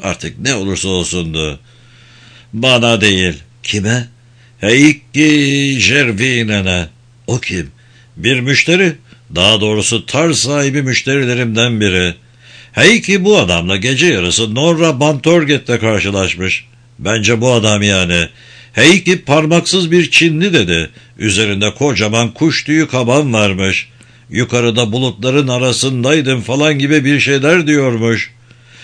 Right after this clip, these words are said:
Heikki inanmadığını söylediğinde öyle bir yumruk yemiş ki yıldızları saymış.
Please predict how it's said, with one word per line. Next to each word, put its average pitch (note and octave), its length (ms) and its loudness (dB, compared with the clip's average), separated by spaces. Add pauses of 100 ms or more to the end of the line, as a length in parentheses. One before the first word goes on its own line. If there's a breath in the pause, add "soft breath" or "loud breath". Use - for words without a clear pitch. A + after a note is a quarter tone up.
(120 loud breath)
Heikki A#2 520 0
inanmadığını A#2 840 0
söylediğinde A2+ 600 0
öyle C3 500 0
bir C3 160 0
yumruk B2+ 480 0
yemiş B2 380 0
ki B2 60 -6
yıldızları C3 760 0
saymış. G#2 600 0